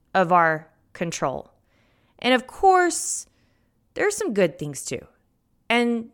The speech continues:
the media isn't gonna talk to you about that. They're not gonna tell you about those things. But believe it or not, they're out there.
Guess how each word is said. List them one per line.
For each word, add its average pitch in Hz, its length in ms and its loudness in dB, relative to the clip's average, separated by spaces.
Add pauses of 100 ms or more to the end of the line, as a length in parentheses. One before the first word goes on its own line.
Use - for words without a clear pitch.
(160)
the 262 160 -2
media 320 340 2
isn't 247 200 -4
gonna 208 200 -2
talk - 320 -6
to - 80 -8
you 190 60 -4
about 196 260 0
that. 196 240 0
They're 202 140 -4
not 196 240 0
gonna 165 160 -4
tell 156 240 0
you 170 160 0
about 170 280 0
those 165 220 -6
things. 180 280 -6
But 175 200 -8
believe 226 260 -4
it 330 80 -4
or 226 60 0
not, 175 440 -2
they're 208 180 -2
out 139 320 -2
there. 139 280 -10